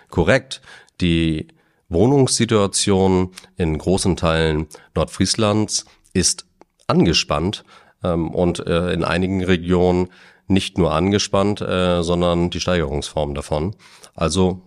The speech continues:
auf den Punkt gebracht, ähm, ich erwarte von Northvolt,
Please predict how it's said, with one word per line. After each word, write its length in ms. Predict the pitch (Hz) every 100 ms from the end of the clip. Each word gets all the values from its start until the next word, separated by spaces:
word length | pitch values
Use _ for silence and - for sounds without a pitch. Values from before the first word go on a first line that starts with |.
| _ _ _ -
auf 100 | 80
den 100 | 76
Punkt 200 | 110 143
gebracht, 520 | 123 117 127 127 - - - - -
ähm, 300 | 82 80 - _
ich 140 | -
erwarte 640 | 78 76 85 110 117 113 117
von 260 | 110 - 78
Northvolt, 720 | - 110 - 113 104 104 -